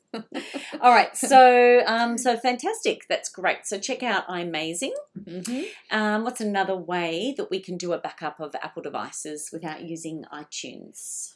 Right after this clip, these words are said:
Speaker 1: Um, another way that <laughs> might sound a little bit old-fashioned possibly is to use a U S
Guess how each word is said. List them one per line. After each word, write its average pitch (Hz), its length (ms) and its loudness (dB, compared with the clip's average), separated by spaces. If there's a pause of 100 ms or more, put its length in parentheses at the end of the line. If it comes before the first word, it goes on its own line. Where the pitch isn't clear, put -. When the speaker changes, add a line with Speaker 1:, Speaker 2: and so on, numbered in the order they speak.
(120)
Speaker 1:
Um, 269 840 2 (840)
another 294 320 2
way 254 600 4
that 226 340 2
<laughs> 214 80 -4
might 240 280 -8
sound 247 460 -2
a 214 100 4
little 320 240 2
bit 302 180 -2
old-fashioned 226 680 -2
possibly 220 840 0
is 226 240 -8 (160)
to 233 120 -8
use 196 600 -6
a 175 380 0
U 185 240 -2
S 170 200 -4